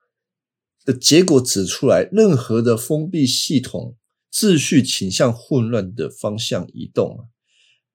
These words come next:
我简单的讲啊，就是说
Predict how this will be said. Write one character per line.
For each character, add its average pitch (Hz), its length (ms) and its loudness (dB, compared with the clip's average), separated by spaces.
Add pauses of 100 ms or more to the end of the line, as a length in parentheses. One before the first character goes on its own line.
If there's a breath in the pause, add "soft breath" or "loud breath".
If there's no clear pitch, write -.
(240)
我 117 100 -6
简 104 240 0
单 120 140 2
的 120 80 2
讲 120 180 -4 (120)
啊， - 180 -20 (2000)
就 156 180 2
是 135 100 2
说 131 400 6